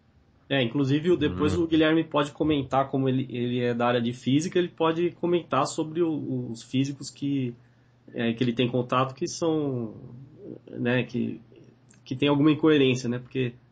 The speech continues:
Speaker 1: eu, por exemplo, eu, na minha opinião, né, minha opinião pessoal, o físico que é teísta, eu acho um pouco incoerente, mas a gente sabe que existe, aquele, aquele lá que eu esqueci, que,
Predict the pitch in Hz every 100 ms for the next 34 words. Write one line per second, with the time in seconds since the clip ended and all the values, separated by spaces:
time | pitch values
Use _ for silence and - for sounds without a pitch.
0 | _ 123 156 180 175 156 147 190 208 196
1 | 185 - _ _ _ 139 165 165 180 226
2 | 220 202 135 147 190 139 147 - 135 143
3 | 139 143 135 131 143 143 170 131 160 180
4 | 165 156 143 147 135 135 _ _ _ _
5 | - 156 180 - 208 208 170 190 190 151
6 | 165 170 180 180 180 175 - 190 185 127
7 | 127 - 123 135 180 180 143 139 139 139
8 | 180 185 147 160 120 117 127 120 117 113
9 | - - _ - - 120 113 113 107 113
10 | 120 113 - 113 - 120 - 98 85